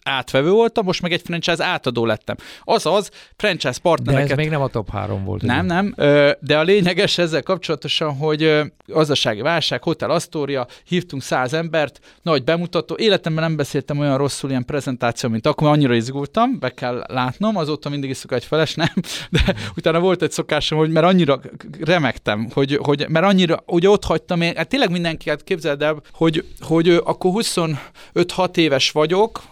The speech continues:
Speaker 1: ö, bocsánat, igen, huszonhéten mentem el, huszonöt-huszonhat éves koromban mindenki fölnéz egy ezer fős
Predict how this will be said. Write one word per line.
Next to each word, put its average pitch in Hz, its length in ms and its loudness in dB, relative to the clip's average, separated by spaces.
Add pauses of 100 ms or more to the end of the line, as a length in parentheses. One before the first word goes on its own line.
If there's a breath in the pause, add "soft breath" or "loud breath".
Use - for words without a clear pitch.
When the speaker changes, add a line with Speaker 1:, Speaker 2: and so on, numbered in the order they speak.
(180)
Speaker 1:
ö, 139 200 -4
bocsánat, 135 440 -4
igen, 143 160 -2
huszonhéten 135 920 -4
mentem 127 380 -4
el, 185 140 0 (220 loud breath)
huszonöt-huszonhat 160 840 -4
éves 160 180 0
koromban 170 280 0
mindenki 208 380 0
fölnéz 170 380 0
egy 160 160 0
ezer 143 240 2
fős - 360 -6